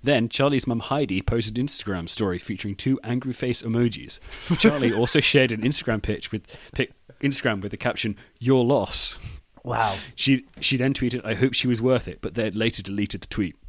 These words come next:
Speaker 1: That's when Chase came in to clarify what was going on. <laughs>
Speaker 2: Okay, so my article has the same, the same since deleted tweet. "I hope she was worth it," smiley face, and then deleted all of her Instagram pictures.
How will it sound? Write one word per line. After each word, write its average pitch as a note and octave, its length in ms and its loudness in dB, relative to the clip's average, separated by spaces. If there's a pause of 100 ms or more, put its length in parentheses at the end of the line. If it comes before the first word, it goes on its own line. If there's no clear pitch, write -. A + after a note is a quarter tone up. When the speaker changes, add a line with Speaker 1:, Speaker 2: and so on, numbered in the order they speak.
(100)
Speaker 1:
That's D#3+ 200 0
when C#3+ 140 2
Chase - 460 4
came C#3+ 320 4
in C#3+ 100 4
to - 80 -8
clarify C3 400 2
what G2+ 180 2
was A#2+ 120 -4
going A#2+ 260 2
on. - 180 0
<laughs> - 20 -2 (680)
Speaker 2:
Okay, D#3+ 220 6
so D#3 160 4
my F3+ 240 8
article F3+ 320 6
has D3+ 240 4
the D3 80 -2
same, C#3+ 480 0 (320)
the C#3+ 80 -2
same D3+ 300 2
since D3 280 0
deleted C#3 380 2
tweet. B2 400 -2 (120)
"I A2 60 -6
hope A#2 140 -2
she D#3 100 0
was C#3 120 0
worth G#3+ 240 2
it," D3 180 0
smiley B2 280 -2
face, B2 420 -2 (360)
and B2 80 -2
then B2+ 120 2
deleted C3 280 -2
all C3 120 0
of B2+ 80 0
her C3 60 -6
Instagram C3+ 420 -2
pictures. A2+ 440 -8